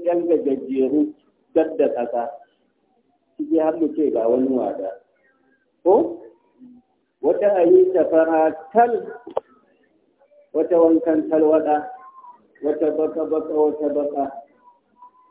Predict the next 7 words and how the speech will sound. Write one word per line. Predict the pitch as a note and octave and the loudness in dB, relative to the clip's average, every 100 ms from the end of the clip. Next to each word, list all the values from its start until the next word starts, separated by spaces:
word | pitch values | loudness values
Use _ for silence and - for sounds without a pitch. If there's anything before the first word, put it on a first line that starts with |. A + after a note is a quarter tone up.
| _ - | _ -12
Haka | E3 E3 D3+ | -4 0 2
Allah | D#3 D3 | 2 2
yake | D3 D3+ D3+ - | 2 2 -2 -4
suranta | - D3+ C#3+ B2 - B2+ | -6 -6 -6 -8 -4 -4
mu | B2+ B2+ B2+ | -2 -6 -6
kaifa | D3 D3+ C#3+ | -4 -4 -6
yasha. | A#2 - _ A2+ | -12 -14 _ -10